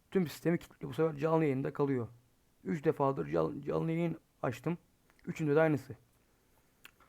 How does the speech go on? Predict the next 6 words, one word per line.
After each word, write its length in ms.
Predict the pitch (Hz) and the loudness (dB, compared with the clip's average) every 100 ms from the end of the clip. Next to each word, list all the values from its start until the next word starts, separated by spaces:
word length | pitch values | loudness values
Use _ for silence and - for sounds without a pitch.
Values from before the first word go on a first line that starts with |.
| _ _ - | _ _ -6
Durumu 240 | 156 175 190 | 0 0 6
araştırdım. 540 | 196 - 143 147 180 - _ _ _ _ _ _ _ _ _ _ _ _ - | 6 6 0 0 -2 -6 _ _ _ _ _ _ _ _ _ _ _ _ -4
Karma 260 | - 208 226 | 4 6 6
karışık 320 | 190 143 - | 4 2 -4
bir 40 | |
şey. 200 | - 110 | -10 -10